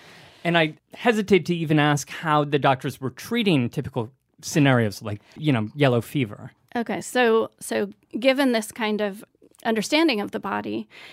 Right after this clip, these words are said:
Speaker 2: you can imagine that the treatments they were reaching for were a little bit clumsy as well. Um, bloodletting was one of the most popular approaches, and although it can look a little strange to us today and, and even barbaric,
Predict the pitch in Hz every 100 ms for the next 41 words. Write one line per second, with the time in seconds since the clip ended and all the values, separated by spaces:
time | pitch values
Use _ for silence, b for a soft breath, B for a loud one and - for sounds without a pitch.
0 | B - 214 220 214 214 220 202 202 -
1 | 202 208 202 - - 240 - 233 - 202
2 | 208 208 214 214 - 214 196 196 196 -
3 | - 208 202 196 202 - 220 190 - -
4 | 190 - 208 170 170 - 208 196 196 -
5 | B B B B B B - 220 220 226
6 | 262 262 269 269 269 247 214 214 214 208
7 | 202 - - - 214 208 202 202 190 -
8 | _ - - 220 233 220 208 202 202 214
9 | - 285 339 240 202 196 - - 220 214
10 | 208 220 233 226 233 226 247 - - -
11 | 226 240 269 254 - 254 302 302 233 214
12 | - 214 208 208 208 208 208 214 - 208
13 | 214 220 214 208 233 294 202 196 -